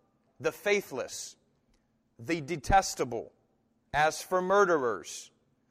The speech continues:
the sexually immoral, sorcerers, idolaters, and all liars, their portion will be in the lake that burns with the fire and sulfur,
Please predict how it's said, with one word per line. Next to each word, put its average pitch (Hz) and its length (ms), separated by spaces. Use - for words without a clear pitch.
the 139 100
sexually 170 680
immoral, 180 680
sorcerers, 160 1160
idolaters, 156 1160
and 139 280
all 180 480
liars, 139 760
their 180 240
portion 123 600
will 127 120
be 143 240
in 131 120
the 120 100
lake 156 460
that 117 240
burns 151 520
with 120 160
the 120 80
fire 160 680
and 117 160
sulfur, 117 720